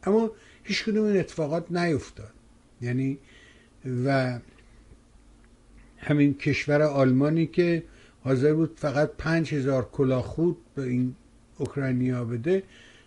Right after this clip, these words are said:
ناگهان دیدیم که با موشک و تانک و غیره حمایت کرد از اوکراین.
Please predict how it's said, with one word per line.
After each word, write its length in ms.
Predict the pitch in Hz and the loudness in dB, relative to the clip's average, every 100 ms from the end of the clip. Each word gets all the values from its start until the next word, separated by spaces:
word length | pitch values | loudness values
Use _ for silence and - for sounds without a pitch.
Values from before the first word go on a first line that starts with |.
| - | -4
ناگهان 500 | 135 127 123 143 156 | 0 0 0 0 0
دیدیم 380 | 151 147 156 143 | 0 0 -2 -2
که 440 | - 156 151 147 - _ | -2 -2 -2 -6 -14 _
با 320 | 131 127 113 - _ - | -2 -2 -2 -10 _ -2
موشک 560 | 131 - 151 156 156 | -2 -2 -2 -2 -2
و 100 | 147 | -2
تانک 580 | 131 - 147 165 147 - | -2 -4 -2 0 -2 -2
و 120 | 139 135 - - - - - _ 135 127 | -2 -2 -10 -20 -20 -20 -20 _ -6 4
غیره 580 | 156 156 180 196 139 123 | 6 8 8 8 6 4
حمایت 600 | 151 139 131 135 131 - | 4 4 4 4 0 -2
کرد 380 | 147 127 - 135 | -2 -2 -4 -2
از 180 | 131 | -2
اوکراین. 500 | 127 123 - 117 104 | 0 -4 -4 -4 -4